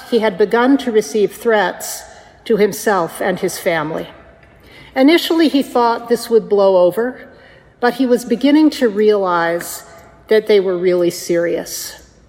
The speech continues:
One late night, the phone rang and a hostile voice said, "We've had all we're going to take from you.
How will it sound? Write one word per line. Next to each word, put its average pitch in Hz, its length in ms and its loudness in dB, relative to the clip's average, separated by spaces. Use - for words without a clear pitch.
One 247 360 2
late 247 260 4
night, 208 340 0
the 196 80 -2
phone 247 420 2
rang 185 420 0
and 196 200 -2
a 190 60 0
hostile 233 460 2
voice 190 460 0
said, 214 720 -2
"We've 226 160 2
had 240 220 2
all 262 240 4
we're 269 120 4
going 226 240 2
to 220 80 2
take 254 320 0
from 214 220 0
you. 208 320 4